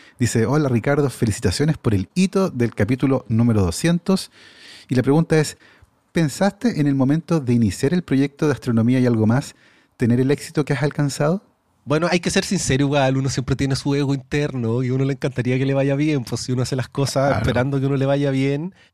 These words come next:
Speaker 2: pero ¿sabes cuándo me di cuenta del,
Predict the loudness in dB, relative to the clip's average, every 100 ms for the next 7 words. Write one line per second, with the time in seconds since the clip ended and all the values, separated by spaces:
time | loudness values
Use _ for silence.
0 | _ -2 0 2 2 2 2 2 2 0
1 | -2 -8 _ _ _ _ -12 -2 0 0
2 | -2 -2 2 2 0 -2 -4 0 2 4
3 | 2 2 0 0 2 2 0 -2